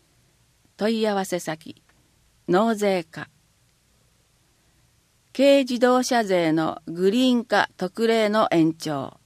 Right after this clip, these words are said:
地方税法の改正により、グリーン化特例、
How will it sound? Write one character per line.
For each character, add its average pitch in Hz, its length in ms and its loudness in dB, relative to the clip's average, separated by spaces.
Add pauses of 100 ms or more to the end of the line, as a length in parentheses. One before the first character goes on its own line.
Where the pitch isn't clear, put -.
(1080)
地 226 180 -6
方 285 280 4
税 269 260 4
法 180 280 0
の 156 200 2
改 214 260 -4
正 202 300 0
に 180 140 0
よ 170 100 -2
り、 160 220 -10 (420)
グ 190 140 2
リ 262 180 4
ー 269 80 6
ン 254 80 4
化 233 160 2
特 190 260 -4
例、 160 360 -4